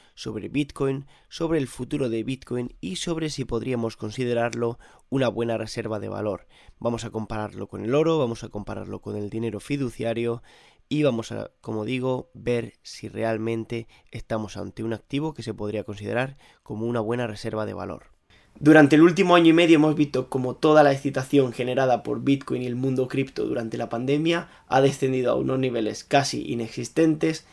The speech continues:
en los cuales apenas se habla del tema y si se habla es con bastante odio y resentimiento por haber perdido mucho dinero. En los últimos dos meses, en este inicio del año dos mil veintitrés, hemos visto una revalorización de Bitcoin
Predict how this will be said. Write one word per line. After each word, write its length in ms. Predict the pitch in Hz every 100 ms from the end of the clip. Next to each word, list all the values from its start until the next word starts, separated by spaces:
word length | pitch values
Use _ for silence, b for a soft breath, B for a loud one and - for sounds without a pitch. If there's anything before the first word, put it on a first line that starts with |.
| b
en 160 | - 123
los 140 | 120
cuales 420 | - 139 113 92 -
apenas 460 | 117 120 139 110 -
se 100 | 131
habla 180 | 147 170
del 160 | 175
tema 380 | 147 143 139 -
y 80 | 180
si 160 | - 139
se 140 | 127
habla 420 | 123 131 131 135 B _ -
es 160 | 123
con 160 | - 117
bastante 420 | - - 117 117
odio 300 | 147 156 165
y 120 | -
resentimiento 840 | 180 - 143 131 123 131 131 143 -
por 200 | - 135
haber 200 | 117 117
perdido 300 | - 123 123
mucho 240 | 117 113 120
dinero. 320 | - - - _ _ -
En 140 | 139
los 160 | 139 160
últimos 460 | 190 170 170 151
dos 160 | 131 135
meses, 480 | 151 170 151 143 139
en 80 | 135
este 200 | 135 139
inicio 320 | 143 139 123
del 120 | 127
año 180 | 131 131
dos 80 | 127
mil 140 | 127
veintitrés, 680 | 123 120 120 135 147 147 - b b -
hemos 260 | 135 127
visto 440 | 131 139 - - -
una 200 | 135 139
revalorización 840 | 135 127 127 123 127 113 131 117 113
de 100 | 120
Bitcoin 480 | 120 131 - 113